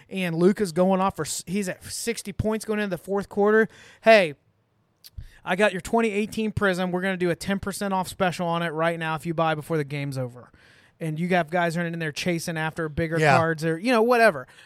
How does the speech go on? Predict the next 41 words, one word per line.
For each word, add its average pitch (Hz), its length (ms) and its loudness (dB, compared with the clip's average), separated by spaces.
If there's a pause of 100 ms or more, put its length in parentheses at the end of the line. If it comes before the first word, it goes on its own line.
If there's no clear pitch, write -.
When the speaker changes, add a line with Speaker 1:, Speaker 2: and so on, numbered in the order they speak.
Speaker 1:
Um, 170 480 -4 (360)
that 196 280 2
would 175 100 2
be 175 120 0
how 160 180 0
I 160 120 2
would 147 120 -2
do 135 80 -6
it. 117 160 -12 (100)
Now, 165 300 -2 (320)
is - 60 4
Speaker 2:
That's 151 160 6
Speaker 1:
th-, 160 100 6
Speaker 2:
actually 143 240 4
really 131 320 6
smart. 127 320 2
Speaker 1:
is, 202 400 4
is 196 240 2
three 214 220 4
million 196 240 0
dollars 180 260 4
enough 185 240 2
to - 80 -6
even 175 160 -2
do? 170 100 -2
I 196 160 6
don't 233 140 8
even 180 340 2
know. 165 320 6
This 208 200 2
may 208 100 2
be 196 140 -4
something 185 240 -6
people 202 220 -12
are 196 60 -4
on 185 100 -4
a 175 40 -4
list 185 240 -4
for 160 80 -10
ten 180 300 -6
years. 165 260 -4